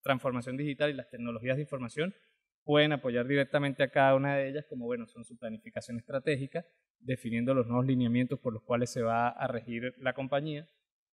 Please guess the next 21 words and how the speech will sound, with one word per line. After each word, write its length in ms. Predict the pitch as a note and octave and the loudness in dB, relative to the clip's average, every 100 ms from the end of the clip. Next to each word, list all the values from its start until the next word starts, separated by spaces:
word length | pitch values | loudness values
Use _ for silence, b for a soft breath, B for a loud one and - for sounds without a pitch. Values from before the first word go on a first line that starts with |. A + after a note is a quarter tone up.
| _ | _
eh, 460 | C3+ C3 B2+ B2 B2 | 2 4 6 4 2
el 140 | D3 B2 | -4 0
liderazgo, 640 | B2 A#2 C#3 D3 D#3 D#3+ | 4 6 6 4 2 0
porque, 640 | C#3 A2+ - A#2 A2+ A2 | -2 -6 -4 -2 0 -2
eh, 380 | A2 - A2 G#2 - | -4 -6 -6 -6 -8
como 160 | A2+ | -6
comentaba, 440 | A2 G#2+ G#2 A2+ B2+ | -4 -4 0 2 2
pues 120 | B2 | 2
bueno, 280 | B2 G#2+ - | 2 0 -4
todas 220 | B2 A#2+ | 0 0
estas 160 | - C3 | 0 -2
decisiones 500 | B2+ B2 - B2 C3 | -2 -8 -8 -6 -6
y 60 | |
todas 180 | C3 A#2+ | -8 -10
estas 140 | - C3+ | -10 -10
culturas 420 | B2 A2 B2 A#2+ | -12 -8 -8 -6
tienen 220 | C#3 C3 | -6 -6
que 80 | C3 | -6
venir 220 | B2+ B2+ | -4 -4
infundadas 600 | B2+ - A2+ A2+ B2+ B2+ | -6 -8 -6 0 2 2
y, 180 | A#2 | -4